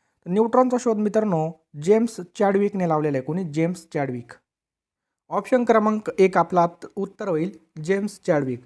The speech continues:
आणि प्रोटॉनचा शोध मित्रांनो कोणी लावलेला आहे? लक्षात ठेवा प्रोटॉन,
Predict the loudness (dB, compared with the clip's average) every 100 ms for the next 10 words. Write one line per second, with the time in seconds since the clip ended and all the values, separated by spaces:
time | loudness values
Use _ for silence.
0 | _ _ _ _ -10 -6 -4 2 4 6
1 | 4 4 2 0 0 0 0 2 2 2
2 | 2 4 6 6 4 4 2 -2 0 0
3 | 2 4 4 4 4 2